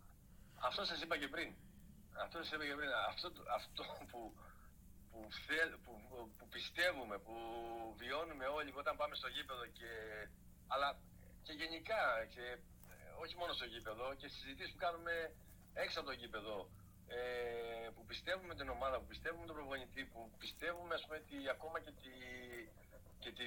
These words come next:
διοίκηση, ότι έχει εναρμονιστεί με αυτό που, με το πλάνο του προπονητή. Νομίζω ότι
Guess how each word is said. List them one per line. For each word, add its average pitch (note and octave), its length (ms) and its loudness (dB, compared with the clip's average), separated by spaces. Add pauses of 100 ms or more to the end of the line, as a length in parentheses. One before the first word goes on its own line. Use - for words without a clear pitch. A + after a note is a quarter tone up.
διοίκηση, C4 520 0 (100)
ότι - 160 -8 (640)
έχει E3 180 0 (160)
εναρμονιστεί C#3 600 4
με D3+ 60 6
αυτό C#3 220 0
που, A#2+ 140 -8 (200)
με B2 120 -2
το - 60 0
πλάνο C3+ 320 6
του A#2+ 100 -6
προπονητή. G#2 640 -4 (480)
Νομίζω F#3+ 380 0
ότι C3+ 440 -4